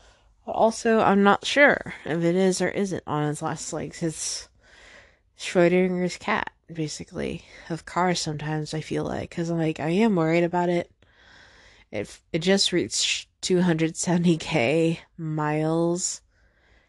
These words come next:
So it's basically worthless. <laughs>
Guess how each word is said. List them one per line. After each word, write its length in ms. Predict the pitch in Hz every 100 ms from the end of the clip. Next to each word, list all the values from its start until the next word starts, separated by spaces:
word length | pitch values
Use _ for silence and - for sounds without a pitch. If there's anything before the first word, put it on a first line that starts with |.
| _
So 260 | - - 170
it's 140 | 170
basically 520 | - 208 - 240 196
worthless. 1040 | 165 147 156 - 165 175 - 226 240 240
<laughs> 0 | -